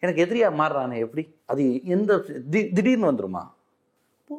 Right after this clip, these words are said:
ஆர் எஸ் எஸ் ஓட சிந்தனை கொடுக்குற விஷயம். அப்போ எனக்கு அந்த, அந்த மாதிரி அந்த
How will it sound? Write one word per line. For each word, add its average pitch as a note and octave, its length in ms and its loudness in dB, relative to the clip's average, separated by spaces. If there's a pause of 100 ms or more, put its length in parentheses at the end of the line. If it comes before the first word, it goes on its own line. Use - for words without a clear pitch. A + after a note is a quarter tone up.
ஆர் C3+ 240 0
எஸ் C#3+ 160 -2
எஸ் - 180 -8
ஓட G#2+ 160 -4
சிந்தனை A2 440 -8
கொடுக்குற - 360 -16
விஷயம். - 260 -20 (680)
அப்போ - 380 2
எனக்கு C#3 380 0
அந்த, D3 220 0
அந்த D#3 200 0
மாதிரி F3+ 260 2
அந்த B2+ 280 2